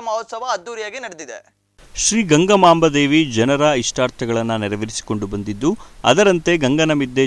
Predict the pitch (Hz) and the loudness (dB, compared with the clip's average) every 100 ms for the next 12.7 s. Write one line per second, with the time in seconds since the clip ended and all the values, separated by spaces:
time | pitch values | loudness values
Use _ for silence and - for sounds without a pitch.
0 | 120 113 120 113 113 127 151 117 107 113 | 0 -2 -2 -2 -2 0 -2 -2 -4 -4
1 | 107 107 113 123 131 - 113 117 120 110 | -4 -4 -2 -2 -2 -4 -6 -4 -6 -6
2 | 107 - - 107 101 101 101 92 95 95 | -8 -8 -4 -2 -2 -4 -4 -4 -6 -8
3 | 98 123 127 98 92 98 - - - - | -8 -8 -6 -8 -10 -12 -12 -12 -12 -18
4 | - - - 113 160 202 190 185 170 170 | -20 -20 -4 0 4 4 4 4 6 6
5 | 156 151 151 151 127 127 127 - 120 113 | 4 2 2 2 2 0 0 0 -2 -2
6 | 117 117 147 113 113 123 120 110 127 131 | -2 0 -2 0 0 2 2 2 0 0
7 | 110 143 135 107 104 101 101 - 104 101 | 0 -2 -4 -4 -4 -6 -10 -8 -8 -6
8 | 104 - 151 208 - - - 165 151 117 | -8 -6 -6 -6 -16 -18 0 2 4 2
9 | 110 147 120 95 - - - 131 202 185 | 0 -2 -4 -10 -12 -10 0 6 6 6
10 | 185 175 170 156 151 156 165 - 135 143 | 4 4 4 6 6 8 6 4 2 4
11 | 139 131 - 127 151 143 113 113 113 104 | 4 2 -2 0 4 4 2 -2 -4 -2
12 | 98 120 156 107 101 - | -4 -2 -4 -6 -8 -10